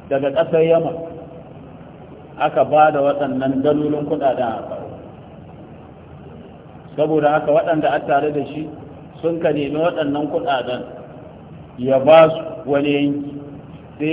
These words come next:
yake cewa ai shi ne shugaba, shi an jagora, sai yadda ya ce. To daga nan na sai an ka samu waɗanda a ƙarƙashin sai sun ka fanda.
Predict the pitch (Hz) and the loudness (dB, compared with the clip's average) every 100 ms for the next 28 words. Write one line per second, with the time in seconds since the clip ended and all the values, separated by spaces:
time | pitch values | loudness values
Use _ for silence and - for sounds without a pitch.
0 | 160 160 135 151 147 143 156 151 170 170 | -2 -4 -2 2 2 4 0 -2 -4 -4
1 | 151 - 135 131 135 143 151 147 143 131 | -4 -4 -4 -2 -2 -2 -4 -4 -2 -2
2 | 120 127 127 127 147 143 123 107 - - | -2 -6 -6 -6 -4 -4 -6 -8 -10 -14
3 | - - - - - - - 139 135 143 | -16 -18 -18 -18 -18 -16 -8 -4 0 2
4 | 160 156 143 151 139 151 147 135 127 117 | 0 0 -4 -2 -4 -2 -4 -2 -2 -2
5 | 123 123 - - 139 160 160 147 151 147 | -6 -10 -12 -4 0 2 2 2 2 0
6 | 143 127 143 135 143 143 143 131 120 120 | -6 -6 -8 -6 -6 -6 -4 -4 -4 -4
7 | 120 | -6